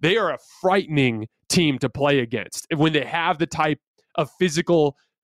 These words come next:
like, the, the physical overwhelming nature of their lineups. Like I said, D-, Jrue Holiday has that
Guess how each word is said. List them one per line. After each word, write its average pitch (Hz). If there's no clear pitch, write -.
like, 170
the, 151
the 165
physical 202
overwhelming 160
nature 147
of 131
their 131
lineups. 135
Like 147
I 151
said, 135
D-, -
Jrue 151
Holiday 151
has 139
that 135